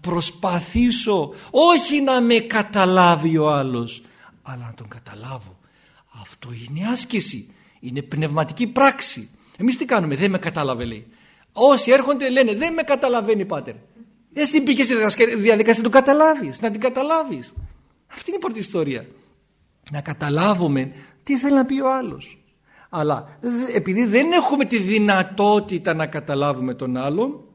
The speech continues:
προσπαθούμε να δικαιολογήσουμε την αποτυχία μας. Και το εντοπίζουμε στο ότι δεν μας κατάλαβε.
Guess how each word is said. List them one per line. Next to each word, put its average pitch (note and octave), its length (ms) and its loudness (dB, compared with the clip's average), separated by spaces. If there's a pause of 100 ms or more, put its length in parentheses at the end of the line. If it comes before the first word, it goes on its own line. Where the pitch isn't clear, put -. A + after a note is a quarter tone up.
(480)
προσπαθούμε B3 680 2
να D4+ 100 6
δικαιολογήσουμε B3 760 4
την C4 120 2
αποτυχία A3+ 560 2
μας. C#3 320 -6 (520)
Και A3 140 4
το A3+ 100 6
εντοπίζουμε A3+ 500 6
στο B3+ 120 -4
ότι C4 80 -6
δεν B3+ 120 -4
μας B3 120 0
κατάλαβε. D#3 520 -2